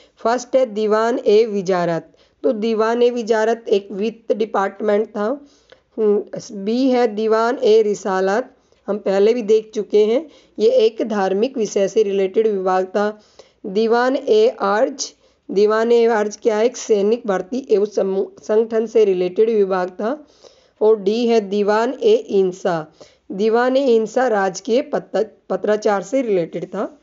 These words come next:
तो इसमें चार ऑप्शन दिए गए हैं, तो इसमें से जो राइट आंसर है इसका,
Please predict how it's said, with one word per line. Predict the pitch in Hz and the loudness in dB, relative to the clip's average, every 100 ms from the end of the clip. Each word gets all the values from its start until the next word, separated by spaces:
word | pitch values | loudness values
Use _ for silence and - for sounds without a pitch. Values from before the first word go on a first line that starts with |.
| - _ _ - | -20 _ _ -2
तो | |
इसमें | 247 262 262 | -2 0 -4
चार | 247 233 226 | 0 0 2
ऑप्शन | 247 - 247 233 | 0 0 -2 0
दिए | 233 233 | 0 2
गए | 226 226 | 2 2
हैं, | 226 254 - | 2 -2 0
तो | 214 | 0
इसमें | 196 214 208 | 0 0 0
से | 233 | 0
जो | 202 202 | 0 2
राइट | 185 208 233 | 2 0 0
आंसर | 190 185 - 233 | -4 -4 -4 0
है | 226 | 2
इसका, | 220 - 240 381 | 0 -2 -4 -4